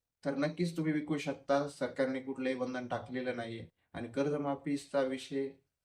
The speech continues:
बँकेचा विषय, बँकेकडून अहवाल घ्यायला लागले तर कर्जमाफी आपल्याला भविष्यात मिळू शकते. परंतु हे सीसीआयचं आणि नाफेडमध्ये तुम्ही जर माल घातला आणि कर्जमाफी मिळणार नाही असं काही विषय जर तुम्ही ऐकला असेल तर नक्कीच हा विषय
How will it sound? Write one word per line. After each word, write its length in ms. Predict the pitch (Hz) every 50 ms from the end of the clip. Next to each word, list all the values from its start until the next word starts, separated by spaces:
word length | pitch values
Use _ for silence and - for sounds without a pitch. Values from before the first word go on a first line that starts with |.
| _ _ _ _ -
बँकेचा 440 | 127 131 135 139 135 147 139 - 135
विषय, 320 | 131 135 131 131 143 139
बँकेकडून 480 | 131 131 127 123 120 120 120 123 123 113
अहवाल 280 | 113 117 120 120 117 110
घ्यायला 300 | 110 110 117 117 120 120
लागले 220 | 120 123 123 120
तर 300 | - - - 139 143 143 - - _ _ _ -
कर्जमाफी 440 | - 139 131 139 139 139 135 135 143
आपल्याला 260 | 139 131 135 143 139
भविष्यात 320 | 131 131 135 131 - 147 139
मिळू 240 | 139 139 139 139 139
शकते. 480 | 127 123 110 110 - - 170 - - _ _ _ _ -
परंतु 260 | 143 143 143 143 139 143
हे 80 | 143
सीसीआयचं 840 | 139 - 143 135 - - 151 147 143 143 143 - - 151 147 147 135 - -
आणि 260 | - 123 123 127 123 123
नाफेडमध्ये 680 | 127 127 120 - - 131 127 127 127 131 127 127 117
तुम्ही 220 | 117 113 120 113
जर 220 | 110 110 110 107 - - _ _ _ _ _ _ _ _ _ _ _ -
माल 200 | 123 120 117 117
घातला 280 | - 110 107 - 117 117
आणि 220 | 101 92 - 104 - -
कर्जमाफी 440 | 120 117 117 123 120 117 113 - 113
मिळणार 320 | 113 113 120 120 127 123
नाही 140 | 117 117 110
असं 200 | 110 110 - 113
काही 160 | - 117 120
विषय 220 | 117 113 - - 117
जर 140 | 113 113 110
तुम्ही 260 | 110 - 113 113 113
ऐकला 220 | - - 113 113
असेल 300 | 113 - - 110 104 101 - _ _ _ _ _ _ _ _ -
तर 80 | - 131
नक्कीच 240 | 127 - 143 - 120
हा 60 | 120
विषय 280 | 120 123 - - 123